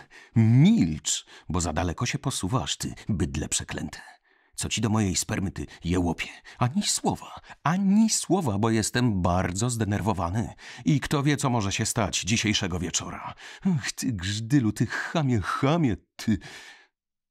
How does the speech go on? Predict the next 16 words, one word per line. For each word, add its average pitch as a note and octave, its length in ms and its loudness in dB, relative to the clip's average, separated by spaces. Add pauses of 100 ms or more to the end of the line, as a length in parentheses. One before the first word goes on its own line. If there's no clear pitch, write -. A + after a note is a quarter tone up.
Student F2 540 -2
leżał E2 260 0
na E2 100 2
łóżku E2+ 340 -4
i F2+ 120 -6
pogwizdywał. A#2+ 840 -4 (440)
Edward F#2 520 -2
sprawiał F#2+ 400 0
wrażenie F#2+ 420 0
obłąkanego. C3 1000 0 (220)
Trząsł A#2 520 -2
się - 160 -8
cały G2+ 440 0
i G2+ 120 0
z E2+ 100 -2
ust - 460 0